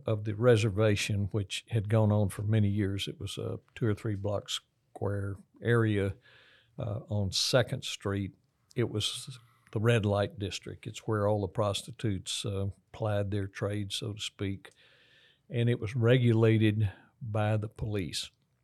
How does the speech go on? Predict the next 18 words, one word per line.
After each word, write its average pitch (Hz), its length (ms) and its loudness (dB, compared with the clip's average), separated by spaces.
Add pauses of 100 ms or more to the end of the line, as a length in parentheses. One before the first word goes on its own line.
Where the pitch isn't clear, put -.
And 101 380 -6
the 117 100 -8
girls 110 380 2
were 107 120 -8
registered. 107 720 -2
They 104 180 -4
had 98 160 -4
health 110 300 -6
cards. 107 680 2 (600)
Um, 98 420 -4 (680)
and 107 460 -2 (140)
it 156 140 -6
was 101 180 -4
patrolled 113 880 0 (240)
very 104 320 -2
carefully. 104 840 -4 (640)
And 104 220 0
so 110 460 4